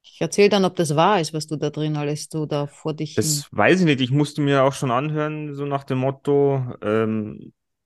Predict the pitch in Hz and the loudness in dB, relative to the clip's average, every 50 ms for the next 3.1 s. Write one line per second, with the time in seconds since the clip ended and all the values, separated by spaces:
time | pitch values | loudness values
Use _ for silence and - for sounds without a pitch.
0 | _ _ _ _ _ _ _ _ _ _ _ _ - 135 143 190 247 254 254 - | _ _ _ _ _ _ _ _ _ _ _ _ -2 2 6 6 6 6 4 0
1 | _ - - - 107 117 143 160 156 170 170 160 143 143 170 180 - - - - | _ -16 -14 -8 -2 0 0 0 2 2 2 2 2 0 0 -2 -4 -10 -14 -6
2 | - 226 202 226 226 233 - - 214 214 247 269 - _ _ - - - - - | -6 -4 -4 -2 -4 -6 -6 -4 -4 -2 -2 -4 -6 _ _ -20 -20 -20 -20 -20
3 | _ | _